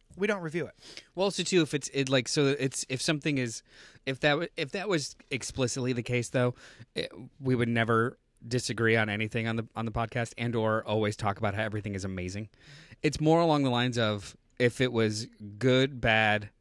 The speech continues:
Speaker 2: something to say or not. So usually if we skip over something that we, we all collectively read, it was just like, it was, uh, it was fine, but it was, it was just, it was fine like everything else, or it was really bad and it,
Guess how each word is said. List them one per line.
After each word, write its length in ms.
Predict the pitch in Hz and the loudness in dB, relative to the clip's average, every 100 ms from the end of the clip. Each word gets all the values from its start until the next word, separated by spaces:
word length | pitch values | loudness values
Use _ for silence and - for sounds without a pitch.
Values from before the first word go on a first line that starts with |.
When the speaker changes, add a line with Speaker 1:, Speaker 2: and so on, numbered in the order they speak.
| _ _ _ - | _ _ _ -12
Speaker 2:
something 460 | - - 123 123 104 | -2 2 2 0 -4
to 80 | 101 | -6
say 480 | - 101 95 92 | -2 0 2 0
or 160 | 90 92 | -4 -6
not. 280 | 92 82 76 | -6 -8 -12
So 300 | - - 113 | -8 -2 0
usually 560 | 123 139 131 127 120 120 | 0 0 0 0 0 0
if 180 | 107 - | -4 -6
we 120 | 107 | -6
skip 260 | - 113 110 | -4 -4 -4
over 220 | 104 104 | -4 -4
something 300 | 110 104 98 | -6 -6 -4
that 120 | 104 | -4
we, 80 | 104 104 - | -4 -8 -2
we 120 | 113 | 0
all 120 | 98 | 0
collectively 460 | - 110 98 98 98 | -2 -6 -6 -8 -4
read, 200 | 117 113 | -2 -2
it 40 | |
was 160 | 98 101 | -2 -6
just 180 | 101 104 | -6 -10
like, 160 | 90 - - - - - - | -10 -14 -20 -20 -20 -14 -6
it 60 | |
was, 260 | 120 117 113 | 0 0 2
uh, 220 | 107 104 - _ | 0 0 -4 _
it 60 | 269 | -4
was 100 | 247 | -2
fine, 340 | - 320 117 | 0 2 2
but 120 | 101 110 | 0 0
it 80 | |
was, 320 | 107 107 - - _ | 0 -4 -8 -14 _
it 80 | - | -12
was 140 | 107 | -8
just, 320 | - 123 - 143 | -4 -4 -4 -4
it 20 | |
was 120 | 117 | -2
fine 180 | 139 131 | 0 2
like 120 | 127 | 4
everything 280 | 131 127 139 | 4 4 2
else, 280 | 151 95 - | 2 0 0
or 200 | 107 110 | 0 2
it 120 | 131 | 2
was 160 | 131 127 | 0 2
really 180 | 160 147 | 2 4
bad 300 | 165 143 110 | 2 0 -2
and 60 | |
it, 100 | 101 | -6